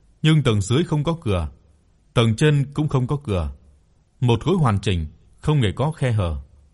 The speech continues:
Đây có thể nói là tòa nhà sao? Nói chính xác hơn, đây là một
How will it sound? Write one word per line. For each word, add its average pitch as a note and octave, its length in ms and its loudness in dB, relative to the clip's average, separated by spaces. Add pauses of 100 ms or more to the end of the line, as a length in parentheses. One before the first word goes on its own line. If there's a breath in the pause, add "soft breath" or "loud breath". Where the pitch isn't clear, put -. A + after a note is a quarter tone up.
(1700)
Đây C3 220 4
có B2 140 0
thể G#2+ 100 2
nói G#2 280 0
là F#2+ 360 -2 (120)
tòa G2 140 0
nhà F#2 220 0
sao? A2+ 280 -2 (880)
Nói B2 260 2
chính D3+ 140 0
xác G3 240 -2
hơn, E3 200 0
đây D#3+ 140 0
là A#2+ 120 2
một G2+ 180 -2